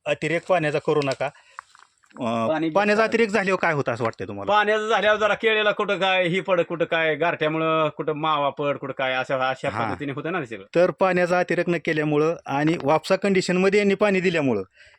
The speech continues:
Speaker 1: यांना कुठल्याही प्रकारचं घडावरती स्प्रे न घेता असा रिझल्ट या ठिकाणी मिळाला आहे.
Speaker 2: काहीच घेत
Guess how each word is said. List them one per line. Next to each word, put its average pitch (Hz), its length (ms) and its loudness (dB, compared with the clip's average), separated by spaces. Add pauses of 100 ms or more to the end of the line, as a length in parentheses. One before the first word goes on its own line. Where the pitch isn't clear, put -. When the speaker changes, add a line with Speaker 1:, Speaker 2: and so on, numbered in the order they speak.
Speaker 1:
यांना 165 280 4
कुठल्याही 160 380 0
प्रकारचं 156 420 -2
घडावरती 143 420 0
स्प्रे - 340 0
न 190 120 2
घेता 170 300 -4
असा 156 220 -4
रिझल्ट 151 280 -2
या 147 60 0
ठिकाणी 139 320 -4
मिळाला 135 300 -2
आहे. 98 80 -12 (280)
Speaker 2:
काहीच 135 200 -4
घेत 131 80 -8